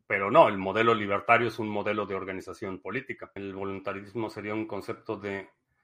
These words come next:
anarquía armónica? Eh, sí, de alguna forma, sí. Desde el metaverso parece que acertamos. Milei es un actor como Zelensky. Pues no sé en qué, o sea, no está definida la elección, no sé en qué,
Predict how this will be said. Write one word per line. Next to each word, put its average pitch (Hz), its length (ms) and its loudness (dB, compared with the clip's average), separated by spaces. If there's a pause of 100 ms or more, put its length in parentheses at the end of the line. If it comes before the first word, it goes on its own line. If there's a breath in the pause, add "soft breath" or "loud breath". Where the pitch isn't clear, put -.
(440)
anarquía 98 420 -4
armónica? 110 640 -2 (100)
Eh, 120 800 4 (540)
sí, - 440 0
de 208 100 4
alguna 156 280 4
forma, 143 640 2 (720)
sí. 135 80 -4 (240)
Desde 95 280 -8
el 98 100 -4
metaverso 104 580 2
parece 120 320 2
que 113 100 -2
acertamos. 131 880 2
Milei 110 320 -2
es 117 140 -6
un 117 100 0
actor 117 320 -4
como 101 240 -6
Zelensky. 117 580 -8 (840)
Pues 117 100 -4
no 151 140 8
sé 160 120 6
en 151 100 0
qué, 147 240 6 (840)
o 101 120 -2
sea, 104 160 2
no 110 200 6
está 139 200 8
definida 120 400 4
la 110 100 4
elección, 151 500 2
no 123 140 -2
sé - 120 -6
en 113 120 -2
qué, 113 500 -2